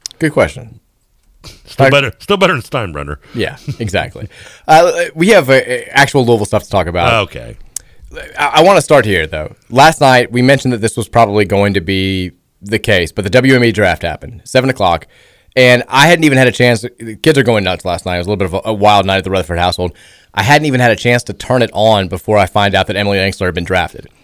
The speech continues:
Speaker 1: I was thinking she was gonna go five, right around there, maybe six,
Speaker 2: Mm-hmm.
Speaker 1: was the buzz. She goes with pick four.
Speaker 2: Wow, good. Pro-, yeah, I, I didn't watch it. I did see where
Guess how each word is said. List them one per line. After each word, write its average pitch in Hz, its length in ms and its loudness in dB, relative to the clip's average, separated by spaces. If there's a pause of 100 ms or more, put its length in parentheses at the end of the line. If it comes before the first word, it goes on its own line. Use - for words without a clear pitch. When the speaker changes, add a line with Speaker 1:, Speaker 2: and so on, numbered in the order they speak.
(200)
Speaker 1:
I 113 120 2
was 131 100 -2
thinking 117 260 0
she 120 120 -6
was 104 120 -4
gonna 104 180 -2
go 95 140 -2
five, 120 540 4
right 92 140 0
around 107 280 0
there, 107 80 0
maybe 98 180 -2
six, 120 400 -2
Speaker 2:
Mm-hmm. 107 360 -8
Speaker 1:
was 123 140 -4
the 110 80 -4
buzz. 110 420 4 (260)
She - 140 -4
goes 180 180 6
with 156 140 -4
pick 147 160 2
four. 98 300 -4 (240)
Speaker 2:
Wow, 147 260 -6
good. 139 240 -8
Pro-, - 180 -10
yeah, 113 200 0
I, 131 160 -4 (140)
I 151 40 0
didn't 180 160 -4
watch 127 280 -2
it. 123 60 -4
I 104 80 0
did 117 200 -8
see 123 300 -6
where 107 380 -2